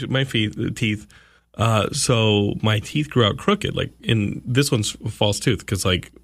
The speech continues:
my baby teeth never grew out. Like, it was not, like, so when my adult tooth, teeth came in, they came out crooked because of this fall.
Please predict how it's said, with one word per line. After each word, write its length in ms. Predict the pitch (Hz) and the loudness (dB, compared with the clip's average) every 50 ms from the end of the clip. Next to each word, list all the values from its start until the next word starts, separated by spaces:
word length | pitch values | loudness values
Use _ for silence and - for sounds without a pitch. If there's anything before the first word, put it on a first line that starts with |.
| _ - | _ -4
my 140 | 107 98 92 | -2 -2 0
baby 280 | 101 110 117 110 104 | 2 2 2 2 2
teeth 200 | 104 101 - - | 0 -2 -2 0
never 280 | 95 98 98 98 95 95 | 0 2 2 2 2 2
grew 200 | 90 98 98 95 | 2 2 2 2
out. 80 | 95 | 2
Like, 100 | 95 90 | 0 0
it 60 | 92 92 | 0 0
was 240 | 95 95 98 - - | -2 -2 -4 -4 -2
not, 380 | - 113 113 113 110 - - - | 0 2 4 4 4 2 0 -2
like, 240 | 98 95 87 - _ _ - - - _ | -2 -4 -4 -6 _ _ -20 -20 -14 _
so 160 | - - 127 | 0 2 2
when 100 | 120 117 | 4 4
my 100 | 113 113 | 4 4
adult 400 | 110 113 113 110 123 143 156 - | 4 4 4 4 4 2 2 2
tooth, 240 | - 160 143 127 117 - _ _ - | 2 2 2 2 0 -4 _ _ -4
teeth 220 | - 120 104 - | -2 -2 0 0
came 220 | - 101 104 107 135 | 0 0 0 2 2
in, 320 | 160 165 127 110 104 101 | 4 4 4 2 2 0
they 80 | 104 104 | 0 0
came 180 | - 120 117 | 2 2 2
out 140 | 110 92 87 | 0 0 -2
crooked 360 | - - 151 135 123 101 92 | 0 0 0 2 2 0 0
because 280 | 110 107 - 113 101 95 | 0 -2 0 0 0 0
of 60 | 90 | -2
this 180 | 98 92 - - | -2 -2 -4 -2
fall. 400 | - - 131 120 101 92 110 | 0 2 4 4 4 2 -2